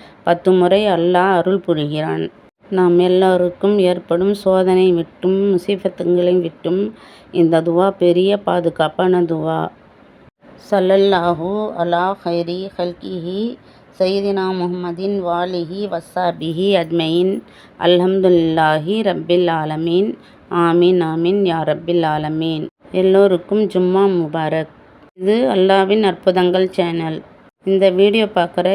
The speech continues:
எல்லோரும் லைக் பண்ணுங்க, அல்ஹம்துலில்லாஹ்னு கமெண்ட்ஸ் பண்ணுங்க, சப்ஸ்கிரைப் பண்ணுங்க, ஷேர் பண்ணுங்க.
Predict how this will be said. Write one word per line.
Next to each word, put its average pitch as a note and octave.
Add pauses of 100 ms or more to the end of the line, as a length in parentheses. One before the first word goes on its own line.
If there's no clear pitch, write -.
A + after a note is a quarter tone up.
எல்லோரும் F3 (460)
லைக் F#3+
பண்ணுங்க, F3+ (220)
அல்ஹம்துலில்லாஹ்னு F#3+
கமெண்ட்ஸ் F#3
பண்ணுங்க, E3+ (160)
சப்ஸ்கிரைப் F#3+
பண்ணுங்க, F3+
ஷேர் G3
பண்ணுங்க. D#3+